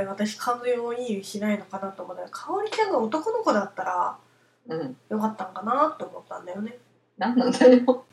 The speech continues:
Speaker 1: この長谷くんがすごいね、頑張り屋さんなの。
Speaker 2: ああ。
Speaker 1: うん。「プレミアさん」って、さん付けだからね。
Speaker 2: ああ、そう。
Speaker 1: うん。<laughs> うん。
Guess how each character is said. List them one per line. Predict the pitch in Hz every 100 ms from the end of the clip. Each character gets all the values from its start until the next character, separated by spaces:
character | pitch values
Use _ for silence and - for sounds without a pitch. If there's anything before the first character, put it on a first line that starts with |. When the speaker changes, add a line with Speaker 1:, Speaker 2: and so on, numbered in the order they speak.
| - -
Speaker 1:
こ | 220
の | 208
長 | 214 208
谷 | 285
く | 320
ん | 320
が | 302
す | 277
ご | 269 294
い |
ね、 | 208 208 202 202 - - _ _ _ _ _
頑 | 226 220 226
張 | 220
り | 220
屋 | 214
さ | 220
ん | 214
な | 208
の。 | 208
Speaker 2:
あ | - - - - -
あ。 | - - - - 508
Speaker 1:
う | 494 - 160 - - 254
ん。 | 254 233 208 202 214 - _ - _
「プ | 269
レ | 302
ミ | 311 294
ア | 277
さ | 302 302
ん」 | 208
っ |
て、 | - - -
さ | - 285
ん | 311
付 | -
け | 349
だ | 359
か | 208
ら | -
ね。 | 202 208 - - - - - _ -
Speaker 2:
あ | 240 -
あ、 | -
そ | - - - - -
う。 |
Speaker 1:
う | 202
ん。 | 202 196 190
<laughs> |
う |
ん。 | 190